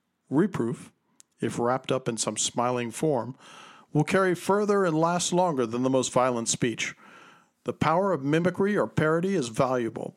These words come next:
but use it sparingly, for wit is more dignified than humor. Do not cause a laugh at a Sharif's expense,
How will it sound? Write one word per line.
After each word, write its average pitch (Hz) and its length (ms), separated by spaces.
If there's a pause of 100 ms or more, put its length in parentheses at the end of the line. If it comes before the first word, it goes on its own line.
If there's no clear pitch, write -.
but 131 180
use 170 220
it 190 100
sparingly, 117 540
for 117 180
wit 151 240
is - 160
more 147 120
dignified 131 560
than 110 120
humor. 110 380 (540)
Do 117 140
not 131 360 (160)
cause 117 240
a 110 60
laugh 113 540 (200)
at 120 100
a 113 60
Sharif's 120 500
expense, 120 640